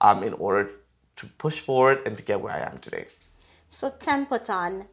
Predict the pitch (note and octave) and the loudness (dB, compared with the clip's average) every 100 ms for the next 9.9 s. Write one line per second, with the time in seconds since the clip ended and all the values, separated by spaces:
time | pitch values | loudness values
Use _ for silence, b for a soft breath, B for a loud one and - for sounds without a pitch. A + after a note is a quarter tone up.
0 | - A3 A3 A#3 C#4+ - B3 A3+ G#3+ G#3 | -2 0 2 0 -2 -8 -8 -6 -6 -8
1 | - B3+ B3+ B3+ F3+ F3+ A3 A3 G#3+ G#3 | -8 -6 -2 -4 -2 0 2 0 -2 -2
2 | G3+ G3 F3+ - F#3+ F3 F#3+ F3 F3 F3 | -2 -6 -8 -2 -2 -2 -6 -6 -2 -2
3 | F3+ F3+ - F3+ E3+ F#3+ E3+ E3+ E3+ E3+ | -4 -8 -10 -10 -8 -6 -4 -4 -6 -8
4 | - A3+ A3 A3+ G3 G3 F#3+ - F3 E3 | 0 0 2 0 0 -2 -6 -4 -6 -4
5 | E3+ G#3 G#3 G#3 C#4+ A3 G3+ F3 G#3+ A#3 | -2 0 0 0 -4 0 2 4 2 4
6 | A3+ G#3 G3+ F#3+ A3 G3+ G#3+ F#3+ F3+ F3+ | 4 4 2 2 2 2 0 -6 -6 -6
7 | - A3 G3+ F#3+ F#3 F3+ F3+ F3+ F3+ D#3 | -4 -2 -2 -2 -2 -2 0 0 0 -4
8 | D#3+ E3 D#3+ G#3 C#4+ E4 E4 E4+ - A3+ | -4 -4 0 2 4 2 0 -4 -4 -4
9 | G3+ F#3 F#3 F#3 A3 B3 D#4+ B2+ A2+ | -2 -4 -4 -2 0 0 8 10 8